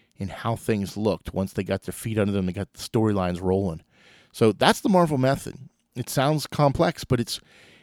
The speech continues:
it's really simple, simple drawing that's then fleshed out. You know, it's a lot of the, the bubble drawings that you, you learned how to do when you were in, uh, elementary school, drawing figures. And they flesh it out, and it, it's quick.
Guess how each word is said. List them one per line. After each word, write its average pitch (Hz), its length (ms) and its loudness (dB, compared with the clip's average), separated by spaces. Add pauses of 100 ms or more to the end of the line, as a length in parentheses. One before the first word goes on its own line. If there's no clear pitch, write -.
(100)
it's 127 200 -4
really 147 160 4
simple, 165 680 0 (300)
simple 139 500 0
drawing 131 580 4 (460)
that's - 160 -2
then 117 180 2
fleshed 117 440 2
out. 120 340 2 (220)
You 101 80 -6
know, 98 60 -2
it's - 120 -10
a 107 40 0
lot 107 100 4
of 95 80 0
the, 95 280 0
the 98 120 -8
bubble 110 320 2
drawings 117 640 4 (320)
that - 160 -8
you, 101 240 0
you 92 200 -8
learned 101 300 -2
how 110 100 0
to 95 80 -4
do 101 200 0
when 98 120 0
you 95 100 0
were 95 100 0
in, 92 240 -4
uh, 87 180 -4
elementary 101 380 -2
school, 113 400 -2 (360)
drawing 90 220 -2
figures. 113 540 -2 (640)
And 110 120 -2
they 104 60 0
flesh 120 300 0
it 113 60 -6
out, 120 220 2
and 107 80 -4
it, - 120 -8
it's 117 200 -8
quick. - 480 0